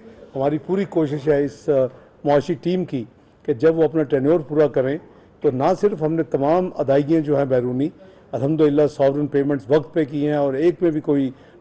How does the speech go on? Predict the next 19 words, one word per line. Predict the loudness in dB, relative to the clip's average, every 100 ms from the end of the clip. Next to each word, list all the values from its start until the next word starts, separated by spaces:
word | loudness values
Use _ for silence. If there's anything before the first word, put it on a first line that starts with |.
| -6
डिफ़ॉल्ट, | -2 2 2 0 0
अ, | 0 0
नहीं | 0 0
हुआ। | 2 2 2 -2 -20 -20 -14 -12
अब | -12 -14 -14
बड़ी-बड़ी | -4 2 4 4 4 2
पेमेंट्स | 0 0 0 0
लाइक | 0 2
एक | -2 -2
बिलियन | -2 0
डॉलर | 2 4 4
का | 0
बॉन्ड | 2 2 2
भी | -2
पे | -2 -2
किया। | -2 -4 -4 -12 -20 -14 -8
उसके | -4 -2
बावजूद | 2 4 4 2 0 2
हमारी | 0 0 2 0